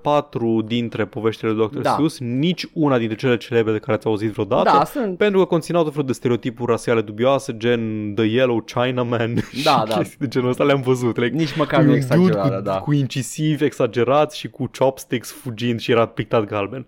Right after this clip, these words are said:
Speaker 2: Yep.
Speaker 1: Anyway, era o decizie luată de, luată de firma care se ocupă de
Speaker 2: Da.
Speaker 1: tipărire. În ce lume trăim, Edgar, în care un produs cultural, cum ar fi doctor Seuss, este interzis, dar un produs în care,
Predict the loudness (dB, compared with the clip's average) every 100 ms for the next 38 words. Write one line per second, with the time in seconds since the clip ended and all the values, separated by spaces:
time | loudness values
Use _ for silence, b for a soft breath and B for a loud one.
0 | b -6 -4 -6 -4 -2 -2 -4 -8 _
1 | -20 -2 2 2 2 2 0 -4 0 2
2 | 2 2 -2 -12 -2 0 2 2 0 -4
3 | -4 0 0 0 -6 -10 -12 -14 -6 0
4 | 0 0 0 -2 -2 -4 -2 0 0 0
5 | 0 0 -2 -4 -10 -8 -8 -12 _ -6
6 | -4 -2 -2 0 0 -2 0 0 0 -2
7 | -4 -2 -2 -4 _ b -4 -2 2 2
8 | 0 0 -4 -2 -2 0 -2 -4 -4 -2
9 | 0 0 2 2 0 -6 -12 -4 -4 -2
10 | -4 -2 -6 -6 -6 -6 -6 -14 -16 -20
11 | -12 -2 -2 0 -2 0 0 -2 -2 -4
12 | -8 -12 -16 -18 -4 0 2 0 0 0
13 | 0 -2 -2 -6 -2 -2 2 0